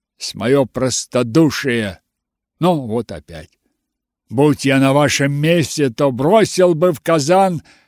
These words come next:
все без остатка. Так, теперь только снять с огня казан, и вами все отлично приготовлено. Трах-бах! Это счастье,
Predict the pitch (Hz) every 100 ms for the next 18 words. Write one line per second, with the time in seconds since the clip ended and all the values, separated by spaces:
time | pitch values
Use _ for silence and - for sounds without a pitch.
0 | _ _ _ _ _ _ _ - - 233
1 | 190 185 185 165 - 175 160 - - 82
2 | _ _ _ _ _ - 147 135 104 -
3 | _ _ _ - 120 101 127 113 - 110
4 | - 113 - 120 117 107 - - 101 107
5 | 110 107 92 _ - 104 90 95 110 104
6 | 87 _ _ _ _ _ _ _ _ -
7 | 101 101 123 131 120 107 - - 117 120
8 | - 101 107 156 - - - - 73 127
9 | 135 135 120 127 - 131 139 135 135 135
10 | 120 _ _ _ _ _ _ 196 262 -
11 | - - 127 - - _ _ _ _ _
12 | _ - - - - - 247 233 - -
13 | -